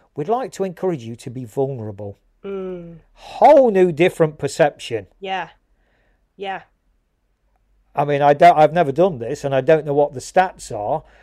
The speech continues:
Speaker 1: but I would venture the numbers or the connotation associated with being vulnerable is gonna be far, far, far higher than it is being naked.
Speaker 2: Mm.
Speaker 1: I just kind of throw that in there.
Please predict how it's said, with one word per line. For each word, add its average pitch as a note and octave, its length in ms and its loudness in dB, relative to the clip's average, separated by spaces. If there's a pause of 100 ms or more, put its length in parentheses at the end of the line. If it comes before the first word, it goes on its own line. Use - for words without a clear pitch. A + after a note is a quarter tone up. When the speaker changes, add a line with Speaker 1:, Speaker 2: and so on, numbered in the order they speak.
(160)
Speaker 1:
but D3 100 2
I D3+ 180 6
would C3+ 220 0
venture E3+ 480 -2
the C3 160 -6
numbers E3+ 760 0 (460)
or C#3+ 200 2
the C3+ 120 -4
connotation D#3 1160 -6
associated D3 920 -4
with B2+ 260 -6
being B2+ 320 -4
vulnerable A#2+ 680 -2 (200)
is A#2+ 180 -12
gonna A#2+ 240 -10
be A2+ 180 -14
far, F#3 720 4
far, C#3 400 2
far G3 540 6
higher D#3 560 2 (720)
than C3+ 260 0
it C3 200 -6
is C#3 300 -2 (240)
being C3 260 -4
naked. A#2+ 500 -6 (600)
Speaker 2:
Mm. G#3 360 -10
Speaker 1:
I - 420 -12
just - 240 -8
kind C#4 280 0
of - 80 -2
throw A3 260 8
that G#3 220 4
in F#3+ 160 -4
there. B2+ 200 -2